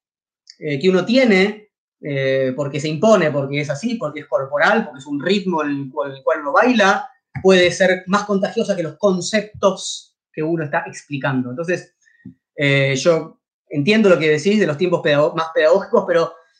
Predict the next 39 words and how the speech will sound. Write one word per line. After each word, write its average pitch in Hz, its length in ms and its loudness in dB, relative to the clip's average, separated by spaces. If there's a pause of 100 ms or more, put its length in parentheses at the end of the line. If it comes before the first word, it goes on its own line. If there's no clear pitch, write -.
(160)
los 151 160 -6
tiempos 233 320 2
más 202 180 2
pedagógicos 202 480 4
van 196 120 4
a 196 60 4
variar 208 640 2
de, - 80 -6 (180)
recuerdo 175 560 2
a, - 160 -6 (240)
de, 185 160 -4
de 185 60 -4
acuerdo 220 460 2
a, 160 140 4
a 160 240 -2
esos 175 240 -10
otros 131 640 -12
y, 131 540 -10
y, - 140 -20 (140)
y 147 80 -2
a, 139 200 -2
y 143 160 -6
a 131 60 -4
quien 143 140 -2
esté 139 120 0
ocupando 147 760 2
el 139 100 -4
lugar 147 360 2 (220)
de, 123 220 -6 (640)
¿no? 135 260 0
de, 117 420 -4 (1700)
del - 380 -2
habla 131 320 2
en 123 60 0
este 127 180 -4
caso 127 340 -4
y 131 60 0
del 123 120 -2
cuerpo. 117 500 -4